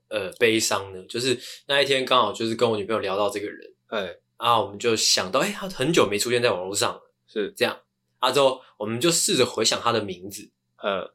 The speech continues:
Speaker 1: 我发现我跟他都想不起来，是我事后上网去查才，才能查到这个名字的。
Speaker 2: 哎，是。
Speaker 1: 那悲伤的是什么嘞？就是我，我那，那个瞬间我就突然意识到，这个网络时代真的是很，呃，很凄凉吧。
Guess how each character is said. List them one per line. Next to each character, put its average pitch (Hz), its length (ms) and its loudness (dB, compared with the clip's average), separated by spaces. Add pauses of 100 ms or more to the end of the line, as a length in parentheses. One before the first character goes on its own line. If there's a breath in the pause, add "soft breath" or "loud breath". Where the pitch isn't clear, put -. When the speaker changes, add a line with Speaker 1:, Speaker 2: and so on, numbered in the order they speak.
(100)
Speaker 1:
我 101 100 -10
发 143 140 -2
现 160 120 4
我 104 100 2
跟 123 120 4
他 123 140 2
都 123 80 4
想 - 180 -2
不 104 80 -6
起 - 160 -4
来， - 220 -14
是 - 160 0
我 120 140 6
事 151 280 4
后 147 200 4
上 143 160 2
网 90 160 -8
去 127 100 -4
查 87 260 -4
才， 107 220 -6 (360)
才 110 180 -4
能 110 120 -4
查 101 220 0
到 117 120 4
这 117 60 0
个 110 120 0
名 90 200 -12
字 - 140 -18
的。 - 160 -16
Speaker 2:
哎， 92 180 -8 (120)
是。 - 260 -12 (160)
Speaker 1:
那 196 100 0
悲 220 220 6
伤 214 220 2
的 160 100 6
是 165 100 0
什 104 160 2
么 92 140 -6
嘞？ 90 300 -8 (420)
就 240 160 -8
是 262 80 2
我， 135 320 6
我 127 200 -4
那， 226 180 4
那 226 100 2
个 185 80 6
瞬 185 220 4
间 165 180 4
我 104 140 0
就 147 160 2
突 170 200 -4
然 113 360 0
意 156 100 -6
识 131 160 -2
到， 127 240 4
这 139 100 -4
个 139 80 -2
网 107 140 -2
络 120 100 -8
时 - 180 -6
代 104 120 0
真 104 140 -6
的 98 60 -8
是 95 280 -14 (220)
很， 139 360 -4
呃， 110 400 2 (140)
很 120 180 -2
凄 175 360 2
凉 107 280 0
吧。 - 240 -14